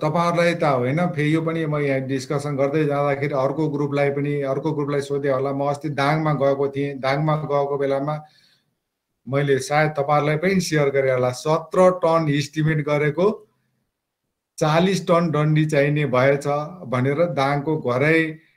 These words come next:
नगरपालिकाको मेयर साहबले मसित गुनासो गर्दै हुनुहुन्छ, "कस्ता इन्जिनियर तपाईँले पढाउनुहुन्छ, कस्ता इन्-, क-, कसरी पढाउनुहुन्छ, कस्ता इन्जिनियर पठा-, पढा-, पठाउनुहुन्छ हामी कहाँ?"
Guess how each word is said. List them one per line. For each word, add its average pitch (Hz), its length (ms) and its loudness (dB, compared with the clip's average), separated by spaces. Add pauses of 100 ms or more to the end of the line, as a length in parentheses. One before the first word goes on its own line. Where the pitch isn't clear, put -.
(440)
नगरपालिकाको 151 800 2
मेयर 143 260 0
साहबले 139 400 -2
मसित 143 400 -4
गुनासो 147 520 0
गर्दै 127 300 -2
हुनुहुन्छ, 110 320 -4
"कस्ता 151 440 -2
इन्जिनियर 165 460 0
तपाईँले 151 400 -4
पढाउनुहुन्छ, 143 640 -2 (500)
कस्ता 143 300 -2
इन्-, 156 200 -2 (400)
क-, 135 240 -2
कसरी 175 320 0
पढाउनुहुन्छ, 151 600 -2
कस्ता 156 460 -4
इन्जिनियर 170 460 2
पठा-, 143 420 -2
पढा-, 151 420 0
पठाउनुहुन्छ 151 540 0
हामी 135 240 -2
कहाँ?" 143 240 -4